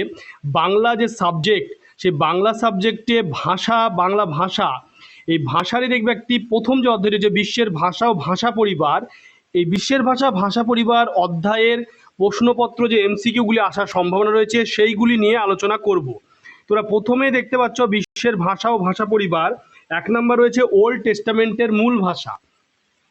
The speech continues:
এই প্রশ্নের চারটি অপশন হচ্ছে, ক হচ্ছে আরবি, খ হচ্ছে আমহারিক,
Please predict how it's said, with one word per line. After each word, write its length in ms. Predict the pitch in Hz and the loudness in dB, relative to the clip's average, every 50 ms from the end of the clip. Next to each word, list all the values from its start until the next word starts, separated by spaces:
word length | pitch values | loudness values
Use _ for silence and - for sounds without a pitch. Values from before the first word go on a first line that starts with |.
| _ - - - - - - - - - | _ -20 -20 -20 -20 -20 -20 -20 -8 -2
এই 120 | - 185 190 | 0 0 0
প্রশ্নের 360 | 247 240 196 240 262 254 - | 2 0 0 0 0 0 0
চারটি 240 | 247 220 214 220 247 | -2 -2 0 0 0
অপশন 240 | 240 226 185 190 240 | 0 0 0 0 0
হচ্ছে, 140 | 226 240 240 | 0 0 0
ক 100 | - 214 208 208 | 0 2 0 0
হচ্ছে 200 | 220 214 220 214 | 0 0 0 0
আরবি, 360 | 175 170 170 175 170 214 233 254 247 - - - _ _ _ _ - | 0 0 0 0 0 0 0 -2 -4 -8 -20 -20 _ _ _ _ -12
খ 60 | - 175 185 202 | -6 -4 -2 0
হচ্ছে 220 | 208 233 226 247 240 - | -2 -2 -2 -2 -2 0
আমহারিক, 560 | - 170 180 202 196 180 196 214 226 254 269 | 0 0 0 0 0 0 0 0 0 0 -2